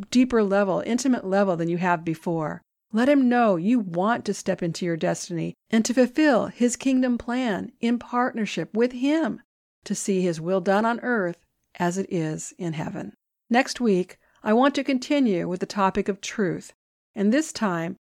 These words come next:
it will be an effort to help us in matters of discernment, discerning truth, and also spiritual discernment. I hope today's podcast has brought you some encouragement and direction.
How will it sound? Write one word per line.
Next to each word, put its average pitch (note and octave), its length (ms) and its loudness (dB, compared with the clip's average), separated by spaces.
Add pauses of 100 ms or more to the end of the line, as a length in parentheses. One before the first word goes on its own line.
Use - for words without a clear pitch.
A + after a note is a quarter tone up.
it A3 100 0
will A3 100 0
be A#3+ 160 4
an A3+ 120 0
effort A#3+ 380 -2
to A#3 100 -2
help A3 280 0
us A3+ 260 0
in G#3 160 -2
matters G3 320 0
of F3 140 -8
discernment, G3 1040 -4 (420)
discerning C4 720 0
truth, - 440 -8 (400)
and F#3+ 140 -2
also G3 580 2
spiritual E3 600 -4
discernment. D#3 720 -10 (840)
I C4+ 120 2
hope C#4+ 220 6
today's G#3+ 360 4
podcast F#3+ 680 0
has F#3 120 -6
brought A3+ 240 4
you A3 80 -2
some A3+ 240 0
encouragement F#3 760 -2
and G#3+ 280 0
direction. F3+ 640 0